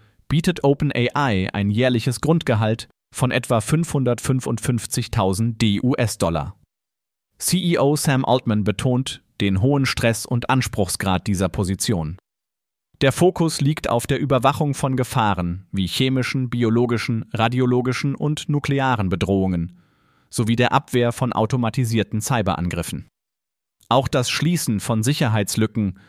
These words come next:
bei autonomen K-I-Agenten gehört zu den Aufgaben.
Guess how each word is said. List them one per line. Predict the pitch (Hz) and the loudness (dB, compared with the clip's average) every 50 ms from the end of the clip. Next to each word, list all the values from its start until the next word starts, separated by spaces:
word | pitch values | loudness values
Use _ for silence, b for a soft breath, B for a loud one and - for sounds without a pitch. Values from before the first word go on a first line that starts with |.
| B B B _ | B B B _
bei | 113 110 - | 0 0 2
autonomen | - 123 131 - 147 139 131 135 139 135 131 131 | 2 2 2 2 2 2 2 2 2 2 0 0
K-I-Agenten | - - 127 113 - 165 156 - - 95 90 90 95 92 - - 92 85 87 101 - _ | 0 0 0 0 0 0 0 0 0 0 0 0 0 -2 -2 -4 -4 -6 -6 -8 -8 _
gehört | - 110 95 104 92 87 - | 0 0 2 2 0 0 -2
zu | - 113 | -4 -2
den | 117 120 131 | -2 -2 0
Aufgaben. | - 214 185 - - - 85 78 - 76 76 | 0 -2 -2 -2 -2 -2 -2 -2 -4 -6 -8